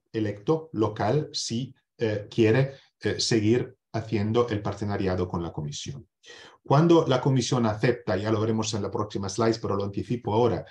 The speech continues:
cuando la Comisión acepta la solicitud del ayuntamiento para participar a la red, nos vamos a enviar una carta, una placa en metal que puede efectivamente, eh, eh, eh, celebrar, como se dice, y declarar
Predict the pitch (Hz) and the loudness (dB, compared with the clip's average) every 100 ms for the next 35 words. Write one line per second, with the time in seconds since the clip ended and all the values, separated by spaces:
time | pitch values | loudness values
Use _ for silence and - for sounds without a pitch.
0 | - _ _ - 131 156 127 - 113 107 | -20 _ _ 2 4 4 4 2 0 0
1 | - 143 113 104 101 - 143 143 - 92 | 0 2 2 -2 -8 0 0 0 -4 -6
2 | 76 - _ _ - 98 104 101 98 98 | -6 -12 _ _ -8 -6 -2 -4 -4 -6
3 | 98 131 - - 104 120 120 101 98 104 | -2 -2 -2 -8 -4 -2 -2 -4 -4 -2
4 | 127 117 92 92 90 87 - 87 - - | -2 -2 -4 -4 -6 -8 -10 -10 -8 -4
5 | 90 90 92 151 208 - _ - 95 107 | -4 -4 0 0 0 -6 _ -8 -2 0
6 | 107 101 107 104 - - 160 143 143 117 | 0 -2 0 0 -2 -2 0 0 0 -2
7 | - - 80 - _ - 151 139 127 127 | -2 -8 -10 -10 _ -2 2 2 2 -2
8 | 117 120 107 107 104 123 113 85 - _ | 0 -2 -2 -2 -2 0 0 -2 -8 _
9 | 107 95 113 110 - - 107 104 113 127 | -8 -2 0 0 -2 -6 -4 -2 -2 -2
10 | 117 110 95 - 98 95 95 95 90 - | -2 0 0 0 -4 -4 -2 -4 -4 -8
11 | 95 - 110 - 98 95 110 117 110 92 | -8 -8 -6 -2 0 2 2 2 2 -2
12 | 95 107 - 95 90 92 95 95 101 107 | -2 -2 0 0 0 0 -2 0 0 2
13 | 123 95 | 2 0